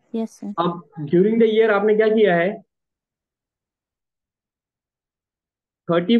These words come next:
Speaker 2: percent of plant, जो आपका पहला प्लांट था, वो आपने बेचा है at the rate of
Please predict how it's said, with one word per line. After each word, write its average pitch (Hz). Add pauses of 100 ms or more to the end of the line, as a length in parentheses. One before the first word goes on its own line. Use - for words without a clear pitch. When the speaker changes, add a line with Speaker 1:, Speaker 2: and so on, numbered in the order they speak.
Speaker 2:
percent 220
of 165 (1800)
plant, 170 (320)
जो 156
आपका 156 (100)
पहला 175 (800)
प्लांट 185
था, 175 (1000)
वो 156
आपने 196 (260)
बेचा 170
है 160 (2000)
at 170
the 180
rate 208
of 165